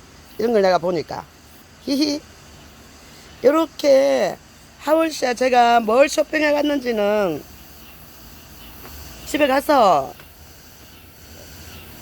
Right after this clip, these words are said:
내가 보여드릴게요. 그 편집을 할 줄 알면 이 간판을 좀 찍어가지고 할 텐데 간판 그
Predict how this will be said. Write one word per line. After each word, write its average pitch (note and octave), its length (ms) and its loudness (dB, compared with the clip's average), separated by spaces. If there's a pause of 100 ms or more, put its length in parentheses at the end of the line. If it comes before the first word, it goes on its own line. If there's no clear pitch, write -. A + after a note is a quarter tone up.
(220)
내가 A3+ 140 4
보여드릴게요. A3+ 1000 2 (920)
그 - 80 -10
편집을 E4+ 460 -4
할 C#4 140 0
줄 B3+ 140 -2
알면 G#3 840 2 (1600)
이 B3 320 -2
간판을 D4 440 0
좀 G3+ 180 -2
찍어가지고 F3+ 880 -2 (2500)
할 A#3+ 100 -6
텐데 B3+ 200 0
간판 C#4+ 520 -4
그 G#3 460 0